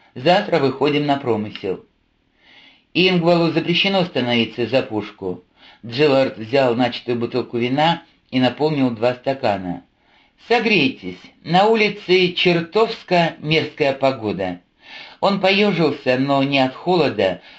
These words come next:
в номере было тепло. Вчера он всё-таки выпил лишнее. "Как запрещено?" А Бесгаус забыл даже поблагодарить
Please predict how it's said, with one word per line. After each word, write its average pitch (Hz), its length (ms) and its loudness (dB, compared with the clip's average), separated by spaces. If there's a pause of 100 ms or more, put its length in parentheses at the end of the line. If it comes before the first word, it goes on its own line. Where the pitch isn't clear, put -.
в 117 100 -8
номере 135 320 2
было 127 260 0
тепло. 117 560 -4 (340)
Вчера 220 360 4
он 190 120 -2
всё-таки 170 480 0
выпил 143 540 -2 (100)
лишнее. 104 720 -4 (920)
"Как 190 280 2
запрещено?" 110 840 -2 (340)
А 127 100 2
Бесгаус 131 600 0
забыл 127 380 0
даже 131 540 0 (200)
поблагодарить 131 840 -2